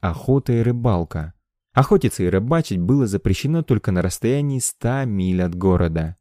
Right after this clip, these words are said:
Да и ягоды с грибами должны созревать. Нужно продержаться до того момента, как будет подготовлен первый спектакль.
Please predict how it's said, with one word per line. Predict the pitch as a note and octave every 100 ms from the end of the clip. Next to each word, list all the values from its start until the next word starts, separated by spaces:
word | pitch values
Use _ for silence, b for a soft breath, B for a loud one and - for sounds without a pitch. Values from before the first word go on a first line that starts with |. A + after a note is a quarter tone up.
| _ _ B B B G#2+
Да | G2
и | B2
ягоды | F3+ E3 F#2 F2
с | E2+
грибами | F2+ F2+ C3 D3+ F#2
должны | E2+ E2+ G2+ C#3+
созревать. | - - F#2+ G2 G#2 F#2+ E2+ D#2+ _ _ _ _ _ F3
Нужно | F#3 F3
продержаться | - D#3+ E3+ F#3 F#3 A#2+
до | F#2 F#2+ C3+ G#2
того | F#2 E2+ F#2
момента, | E2 A2+ D3+ -
как | - E2+ E2
будет | B2 A2+ F2+
подготовлен | - E2+ F2 - D3 C#3 B2+ B2
первый | - F2+ A2 F2+
спектакль. | - G#2+ - G2+ E2+ E2+